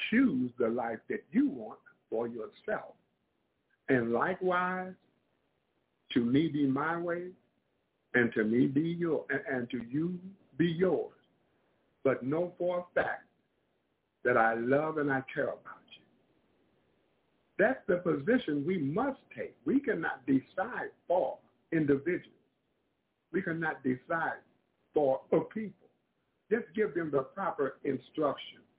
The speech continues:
And don't follow up behind them to see if they are, are, are following the suggestion that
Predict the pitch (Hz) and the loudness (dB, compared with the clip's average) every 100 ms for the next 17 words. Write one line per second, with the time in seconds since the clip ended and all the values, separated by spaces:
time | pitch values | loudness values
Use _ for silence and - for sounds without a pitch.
0 | _ _ _ _ _ _ - 135 131 302 | _ _ _ _ _ _ 2 2 4 2
1 | 294 - 214 190 170 160 135 123 143 117 | 0 -4 0 2 2 2 -2 -2 -2 -2
2 | 101 95 101 - - _ _ _ _ _ | -4 -10 -16 -18 -20 _ _ _ _ _
3 | _ _ _ - 135 - 156 - 131 131 | _ _ _ -2 -2 0 -2 2 2 2
4 | - 131 107 - 107 - _ 117 - - | -2 -2 -2 -6 -8 -10 _ -6 -6 -12
5 | _ _ _ _ _ 135 113 - - 143 | _ _ _ _ _ 0 0 0 -2 0
6 | 113 98 101 - _ _ _ _ _ 120 | 0 -2 -14 -20 _ _ _ _ _ -2
7 | 113 117 113 139 127 - 113 110 - | 2 0 0 2 2 0 -8 -8 -8